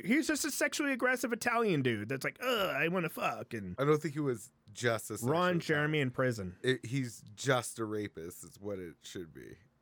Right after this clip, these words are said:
Speaker 2: End of story, if that's really what happened.
Speaker 1: Yeah, I mean, he, he's gonna be, you know, fucking thirty-four counts of sexual assault.
Speaker 2: What the fuck? That's crazy.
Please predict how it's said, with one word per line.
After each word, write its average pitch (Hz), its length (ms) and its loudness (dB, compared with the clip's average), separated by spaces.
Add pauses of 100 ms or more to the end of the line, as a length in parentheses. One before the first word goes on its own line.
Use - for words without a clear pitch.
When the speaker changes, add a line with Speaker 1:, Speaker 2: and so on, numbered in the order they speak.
(140)
Speaker 2:
End 107 260 -6
of 95 60 -10
story, 85 400 -8
if 87 100 -12
that's 92 340 -12
really 95 280 -10
what 87 140 -12
happened. 92 440 -12 (2500)
Speaker 1:
Yeah, 202 140 4
I 143 60 4
mean, 151 200 4
he, 180 200 4
he's 220 220 2
gonna 214 220 2
be, 180 240 4
you 143 200 4
know, 131 140 4
fucking 135 540 2
thirty-four 208 720 2
counts 190 360 2
of 143 120 -4
sexual 165 500 2
assault. 123 540 -4 (120)
Speaker 2:
What 226 540 2
the 233 200 2 (120)
fuck? 196 340 2 (140)
That's 151 200 -10
crazy. 87 400 -6